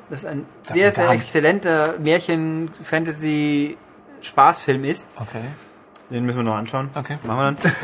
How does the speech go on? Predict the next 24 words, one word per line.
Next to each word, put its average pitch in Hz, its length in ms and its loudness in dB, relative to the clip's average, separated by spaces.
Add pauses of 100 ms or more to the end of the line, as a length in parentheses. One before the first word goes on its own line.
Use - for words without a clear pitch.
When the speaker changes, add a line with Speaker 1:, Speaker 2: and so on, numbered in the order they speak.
(200)
Speaker 1:
dann. 143 260 6
<laughs> 147 40 2
Ähm, 147 180 -2 (600)
und 170 440 8 (220)
der 175 260 8
ist 185 360 2
auf 156 160 4
Englisch 202 360 4
sehr, 185 220 4
sehr 196 160 6
gut, 196 220 2
aber 156 200 4
auf 151 120 4
Deutsch 156 260 6
noch 143 160 0
besser, 127 440 2
weil 127 100 2
einfach 139 240 -4
super 175 340 0
liebevolle, 160 500 2
tolle 139 260 2
Synchro. 131 420 -2
Aber 135 240 4
Speaker 2:
Mhm. 120 300 -8